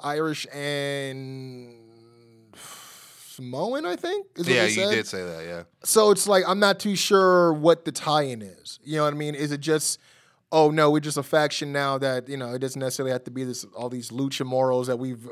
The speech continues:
Speaker 1: <laughs> built it on this whole time."
Speaker 2: Mm-hmm.
Speaker 1: You know what I mean? Because, you know, he doesn't really have, like, a lucha background that they can be like, "Oh, yeah, he's,"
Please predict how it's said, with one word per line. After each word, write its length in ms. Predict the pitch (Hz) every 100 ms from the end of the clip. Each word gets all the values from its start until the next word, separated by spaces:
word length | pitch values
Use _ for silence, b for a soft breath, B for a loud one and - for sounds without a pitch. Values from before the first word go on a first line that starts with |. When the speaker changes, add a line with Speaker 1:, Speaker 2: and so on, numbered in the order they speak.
| 117
Speaker 1:
<laughs> 140 | 131
built 280 | 131 156 165
it 60 | 143
on 280 | 131 139 170
this 200 | 165 -
whole 160 | 165
time." 520 | 151 151 160 180 202 262
Speaker 2:
Mm-hmm. 360 | 113 127 - -
Speaker 1:
You 140 | 185
know 40 | 175
what 80 | 165
I 40 |
mean? 240 | 175 180
Because, 500 | 175 147 - 196 156
you 80 | 160
know, 120 | 151
he 80 | 147
doesn't 220 | 151 139
really 220 | 143 143 147
have, 180 | 143
like, 120 | 135 135
a 40 |
lucha 260 | 151 147 131
background 440 | 143 151 139 135
that 80 | 135
they 100 | 135
can 160 | 135 131
be 60 | 131
like, 180 | 127 117
"Oh, 120 | 131
yeah, 280 | 135 139 127
he's," 420 | 123 131 120 -